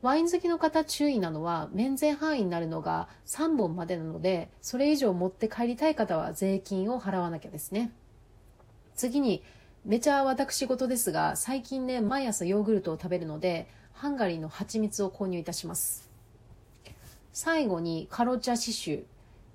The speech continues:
色鮮やかな花柄のポーチとか、服とか、市場にはね、たくさんあるみたいなので、自分のお気に入りの柄をね、持ち帰りたいと思います。ってことで、ハンガリー編。多分、いつもより観光スポットは紹介できたかな。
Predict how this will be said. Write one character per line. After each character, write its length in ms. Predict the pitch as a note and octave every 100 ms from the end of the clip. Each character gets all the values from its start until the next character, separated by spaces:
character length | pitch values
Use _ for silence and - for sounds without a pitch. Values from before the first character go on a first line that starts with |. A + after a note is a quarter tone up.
| -
色 320 | A3+ C4 C4
鮮 180 | A#3+ B3
や 80 |
か 100 | -
な 100 | E3
花 280 | D#3+ G3+ A#3+
柄 180 | C4 C4
の 120 | B3+
ポ 240 | A#3+ - B3+
ー 40 |
チ 120 | -
と 100 | -
か、 320 | - - C3 -
服 220 | - B3+
と 120 | G3+
か、 260 | - - - - - -
市 220 | B3+ -
場 100 | C4
に 100 | G3
は 60 | D#3+
ね、 120 | D#3
た 120 | D#3+
く 80 | F3+
さ 180 | - A3+
ん 60 | A3
あ 60 |
る 120 | G#3+
み 80 | E3+
た 140 | D#3 E3
い 60 |
な 80 | D#3+
の 140 | D#3+
で、 340 | E3 G3 F3 -
自 160 | - F#3+
分 240 | A#3 B3+
の 140 | B3 F3+
お 60 |
気 140 | - A#3+
に 120 | B3+
入 80 | C4
り 80 |
の 120 | B3 A#3
柄 260 | A3+ A3
を 60 | A3
ね、 200 | A#3 C#4
持 180 | F3+ F3+
ち 120 | -
帰 160 | F#3+
り 80 | E3+
た 140 | E3 E3
い 60 |
と 120 | -
思 240 | - E3+ E3
い 40 |
ま 160 | D#3+ D#3+
す。 280 | - - - - - B5 B5 B5+ B5+ B5+ - - - - - - - B3+
っ 20 |
て 40 | A#3+
こ 80 |
と 140 | D4 E4+
で、 140 | A#3
ハ 200 | F#3+ A3+
ン 80 | B3
ガ 140 | B3
リ 160 | A#3 A#3+
ー 40 |
編。 300 | G#3 A3+ G#3+ - - - - -
多 120 | - D4
分、 160 | B3+
い 100 | -
つ 140 | A#3 F4+
も 120 | F4+
よ 60 | C#4
り 120 | G#3
観 240 | - C#4+
光 200 | D4 D#4+
ス 120 | D#4
ポ 80 | -
ッ 80 | E4+
ト 80 | -
は 60 | C4
紹 240 | - B3+
介 160 | B3 A#3+
で 100 | C4+
き 60 |
た 140 | - C4
か 100 | B3
な。 480 | A3+ A3+ A3+ A3+